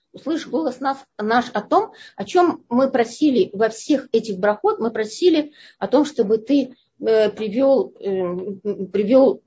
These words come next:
м, Гоэль Исраэль, чтобы ты привёл освободителя. И, э, когда освободитель придёт, Безрат Ашем,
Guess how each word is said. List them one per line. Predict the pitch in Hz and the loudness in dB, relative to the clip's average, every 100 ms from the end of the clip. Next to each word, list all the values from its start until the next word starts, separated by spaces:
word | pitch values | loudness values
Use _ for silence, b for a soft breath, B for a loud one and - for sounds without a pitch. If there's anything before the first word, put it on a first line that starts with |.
| _ | _
м, | - 139 214 202 196 | -16 -4 0 2 6
Гоэль | 226 311 | 6 6
Исраэль, | 302 320 403 - | 4 4 4 4
чтобы | - 196 | -2 -4
ты | 240 | -2
привёл | - 247 262 285 | 0 0 4 4
освободителя. | 247 269 254 254 392 392 180 - - - - B B B - | 4 2 2 6 4 4 -2 -4 -12 -20 -20 B B B -4
И, | 240 202 - - - | 0 2 0 -6 0
э, | 196 185 | 4 4
когда | 185 180 277 | 2 4 4
освободитель | 277 185 196 196 233 208 | 4 2 0 0 -8 -8
придёт, | - 180 147 - _ | -8 -8 -8 -10 _
Безрат | 185 196 247 190 | -6 -2 -2 -4
Ашем, | - - 156 | -10 -14 -16